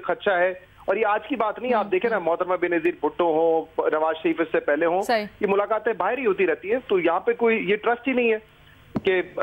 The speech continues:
Speaker 1: जो हम बात कर रहे हैं, चाहे बेशक वो सियासी गुफ्तगू हो, सियासतदानों को हक है वो मिलके बैठे बात करें,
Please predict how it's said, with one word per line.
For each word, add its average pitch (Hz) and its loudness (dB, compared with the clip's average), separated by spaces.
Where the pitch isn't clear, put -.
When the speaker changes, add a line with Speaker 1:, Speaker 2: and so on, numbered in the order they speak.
Speaker 1:
जो 175 2
हम 185 -2
बात 156 -4
कर 190 0
रहे 185 0
हैं, 190 -4
चाहे 190 0
बेशक 180 -2
वो 240 0
सियासी 165 -4
गुफ्तगू 143 -2
हो, 147 4
सियासतदानों 165 -2
को 170 0
हक 160 -4
है 202 2
वो 196 2
मिलके 160 -2
बैठे 151 -2
बात 135 -2
करें, 226 0